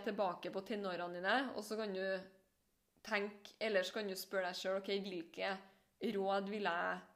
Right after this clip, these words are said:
komme med, eller ville jeg delt med meg, med den tretten, tolv, tretten, fjorten år gamle meg?» Og det er kanskje enklere, eh, og for min del i hvert fall, når jeg ser på det sånn, og ser tilbake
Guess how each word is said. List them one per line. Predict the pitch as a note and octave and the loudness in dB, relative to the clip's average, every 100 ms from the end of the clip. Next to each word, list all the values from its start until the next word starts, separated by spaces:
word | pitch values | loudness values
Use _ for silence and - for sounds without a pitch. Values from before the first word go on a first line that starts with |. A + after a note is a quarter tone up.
| _ _ _ - | _ _ _ -4
komme | A3 G#3 F3 E3+ | -2 0 -2 -2
med, | F3+ F3+ F3+ - | 0 0 0 0
eller | A3 | 0
ville | G3+ G#3 E3+ | 0 0 0
jeg | F#3 F#3 | 0 0
delt | F#3 F#3 - - - | 2 0 -4 -18 -6
med | F#3+ F#3+ | -2 4
meg, | F#3+ A#3+ - - _ _ _ _ _ _ _ _ _ G3 | 4 2 -4 -20 _ _ _ _ _ _ _ _ _ 0
med | G3 G3 F#3+ | 4 6 4
den | F#3+ F#3+ F#3+ - - _ _ _ _ _ | 0 -2 -6 -10 -20 _ _ _ _ _
tretten, | - A3+ - - F3 F3 F#3 F3+ - - | -4 -4 -4 -8 -6 -4 -6 -6 -8 -4
tolv, | A3+ G3+ G3+ | 2 2 2
tretten, | G#3 G#3 F3+ | 0 0 -6
fjorten | - G#3+ - F#3 F3 | -6 -8 -8 -8 -8
år | F3 F3 F3 F#3+ F#3 | -4 0 0 0 -2
gamle | G3 F3 F3+ F#3 | -2 -2 -2 0
meg?» | G3 A#3 - - _ _ - | 0 0 -4 -20 _ _ -4
Og | G#3 G#3+ | 2 6
det | A#3 | 8
er | B3 | 8
kanskje | C4+ B3+ G#3 | 6 2 0
enklere, | G#3 A3 G3 F#3+ B3+ - - - _ - | 0 -2 0 2 2 -2 -16 -20 _ -2
eh, | G#3 G3+ | 4 4
og | A3 | 4
for | A3+ | 2
min | A3+ A#3 | 2 4
del | B3+ B3+ | 4 6
i | |
hvert | B3 B3 | 4 4
fall, | F#3+ | 0
når | G3+ G3 | 2 2
jeg | G3 | 2
ser | G3 G3 | 2 2
på | G3 | 0
det | F#3 F3 | -2 0
sånn, | A3 B3+ C4+ | 0 2 0
og | G3 | -2
ser | - F#3+ | 0 0
tilbake | G3 F#3+ E3+ E3+ - | 0 0 0 -2 -6